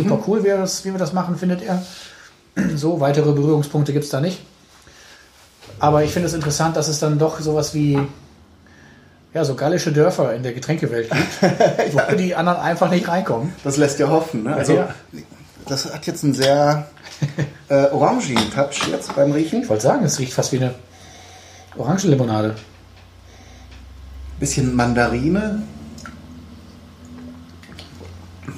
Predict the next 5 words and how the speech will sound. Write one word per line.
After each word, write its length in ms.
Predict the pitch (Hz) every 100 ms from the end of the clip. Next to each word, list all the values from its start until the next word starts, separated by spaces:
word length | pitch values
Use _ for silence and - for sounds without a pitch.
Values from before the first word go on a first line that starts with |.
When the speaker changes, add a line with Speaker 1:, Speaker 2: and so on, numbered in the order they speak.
| - - - -
Speaker 2:
Oh, 60 |
und 400 | - - 98 101
sehr 420 | - 131 165 175 160
ausgeprägt 520 | 151 156 - 147 -
sauer. 420 | 135 135 190